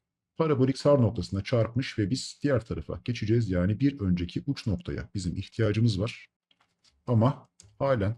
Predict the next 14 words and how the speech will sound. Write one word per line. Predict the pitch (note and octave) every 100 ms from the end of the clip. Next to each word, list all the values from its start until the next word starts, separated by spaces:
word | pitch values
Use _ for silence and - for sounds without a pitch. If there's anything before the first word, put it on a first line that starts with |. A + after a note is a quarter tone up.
| -
kısa | A#2+ B2
pozisyondaysak | A#2 F#2 F2 E2+ D#2 D#2 - D#2 -
da | A2 - _ _ _ _ -
güncel | C#3+ A2 A2 A#2
parabolik | B2 A#2 G#2+ F2 -
sar | - B2 G2
değeri | F2 E2+ A#2 -
eşittir | A#2+ - - A#2
parabolik | A#2 A2+ A2+ D2+ -
sarın | G#2+ G#2+ B2+
bir | A#2+ -
önceki | G2+ E2+ D#2 - - - _ _ _ _ _
değeri | A#2+ B2 D#3
artı | A2+ F2+ - D#3